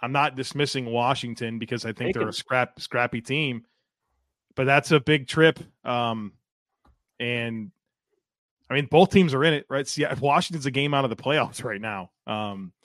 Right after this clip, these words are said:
Speaker 1: but Seattle
Speaker 2: Yeah.
Speaker 1: kind of has a bigger opportunity to win their division if they can string together wins. And I'm sure they're looking at Jacksonville and the Niners and thinking, "This is a great opportunity."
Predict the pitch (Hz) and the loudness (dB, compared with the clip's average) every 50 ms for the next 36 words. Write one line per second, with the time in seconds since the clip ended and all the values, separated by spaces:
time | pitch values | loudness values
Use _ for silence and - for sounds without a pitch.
0 | _ _ _ _ _ _ _ _ _ _ - 131 - - 139 143 143 156 160 156 | _ _ _ _ _ _ _ _ _ _ -8 -6 -6 -2 0 4 4 6 6 6
1 | 151 139 135 - - - - 156 147 143 135 117 131 139 135 120 135 113 101 101 | 4 2 0 -2 -4 -2 0 0 2 0 0 0 2 2 2 2 0 0 2 2
2 | 135 135 139 139 135 - - 131 - - 143 135 127 135 131 120 110 113 131 139 | 2 4 4 4 4 2 0 -2 -4 -4 -4 -2 0 0 0 0 0 -2 -2 -2
3 | 139 127 117 110 117 135 139 131 131 113 107 - - 113 110 - 110 104 - - | -2 -2 -2 0 0 0 0 0 -2 -4 -4 -4 -4 -4 -4 -4 -8 -8 -8 -8
4 | 123 123 131 123 117 127 120 110 110 107 117 135 143 123 104 104 98 - - _ | -6 -6 -6 -2 0 0 0 0 0 -4 -2 -2 -2 -4 -4 -6 -10 -12 -12 _
5 | _ _ _ _ _ _ _ _ _ _ _ _ _ - 107 104 101 104 101 101 | _ _ _ _ _ _ _ _ _ _ _ _ _ -10 -8 -6 -6 -6 -6 -8
6 | 101 98 90 - - - 98 107 107 - 127 113 113 110 113 123 123 - 127 120 | -10 -12 -12 -14 -14 -12 -12 -10 -6 -6 -6 -4 -4 -4 -4 -4 -2 -2 -4 -4
7 | 117 110 - - 117 113 117 - - 127 117 110 123 120 120 120 117 113 101 101 | -4 -4 -4 -2 -2 -2 -2 -2 -4 -6 -2 0 2 2 2 2 0 -2 -4 -6
8 | 95 92 - _ _ _ - 101 110 113 117 120 127 135 131 131 127 123 - 107 | -10 -12 -14 _ _ _ -12 -10 -6 -4 -2 -2 0 0 0 0 0 -2 -4 -6
9 | 101 95 - 120 113 - 113 107 104 98 110 - - 117 113 107 120 120 127 127 | -12 -8 -8 -8 -6 -6 -10 -10 -8 -8 -8 -8 -6 -6 -6 -2 0 2 4 4
10 | 120 120 - 120 113 - 143 151 147 135 123 120 113 - | 4 2 2 -2 -4 -2 0 0 2 2 2 2 0 -2